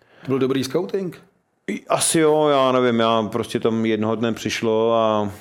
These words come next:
Speaker 2: nám se tam docela dařilo v těch juniorech, takže, um, asi,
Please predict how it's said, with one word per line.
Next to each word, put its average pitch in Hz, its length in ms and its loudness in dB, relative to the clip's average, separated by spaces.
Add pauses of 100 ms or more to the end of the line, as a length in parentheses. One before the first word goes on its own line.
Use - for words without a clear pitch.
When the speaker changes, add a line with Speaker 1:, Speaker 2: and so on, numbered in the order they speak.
(120)
Speaker 2:
nám 98 280 -2
se 107 140 -6
tam 104 140 -2
docela 101 440 -2
dařilo 95 420 -2
v 92 80 -14
těch - 180 -8
juniorech, 95 580 -2
takže, 92 480 -4 (1120)
um, 90 320 -4 (160)
asi, - 300 -8